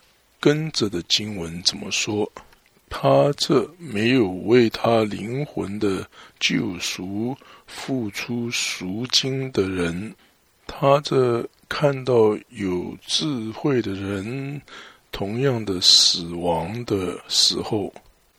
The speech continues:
却不了解死亡的真意的人，这种人希望与智慧人一样的去世，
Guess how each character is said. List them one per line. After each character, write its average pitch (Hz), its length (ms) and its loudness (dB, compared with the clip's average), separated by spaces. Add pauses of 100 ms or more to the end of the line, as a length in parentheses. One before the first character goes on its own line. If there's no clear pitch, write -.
(120)
却 113 520 2 (200)
不 135 180 0
了 117 560 4
解 85 380 -2 (340)
死 - 380 6
亡 87 420 -6
的 92 320 -2 (100)
真 143 380 -2
意 131 100 -4
的 101 140 -4
人， 87 400 -6 (800)
这 175 300 4
种 92 280 -8
人 101 560 -6 (300)
希 - 400 4
望 120 460 2 (400)
与 98 440 -10 (240)
智 - 280 -2 (160)
慧 135 320 0
人 113 580 -6 (680)
一 98 200 -4
样 131 320 4
的 95 400 0 (600)
去 113 420 0
世， - 340 6